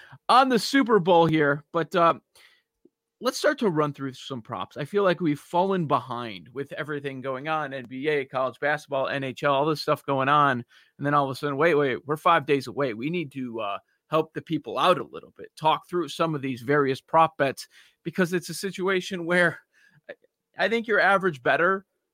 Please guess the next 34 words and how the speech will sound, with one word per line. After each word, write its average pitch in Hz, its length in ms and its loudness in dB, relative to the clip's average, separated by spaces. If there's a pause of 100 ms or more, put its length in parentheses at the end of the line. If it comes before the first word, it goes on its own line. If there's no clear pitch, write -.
(120)
um, 131 260 -2
if 147 120 -8
you 160 120 -2
don't 165 140 0
have 156 100 -4
the 147 80 -12
time, 170 580 -2
eh, 120 240 -2
you're 127 180 -6
busy 165 300 -4
with 147 220 -6
work 175 320 0
and 131 100 -8
family 160 380 -2
and 147 80 0
all 151 120 2
that 160 200 2
stuff. 175 500 -2
Yeah, 202 220 -2
you 170 180 2
know 165 140 4
about 156 240 2
the 143 80 -14
side 160 340 2
and 143 160 -6
total, 175 400 2
and 123 280 -2 (440)
it's - 200 -14
the 143 140 -4
sharpest 170 560 -2
market 170 440 0
of 156 260 -2
the 147 60 -6
year. 165 360 -2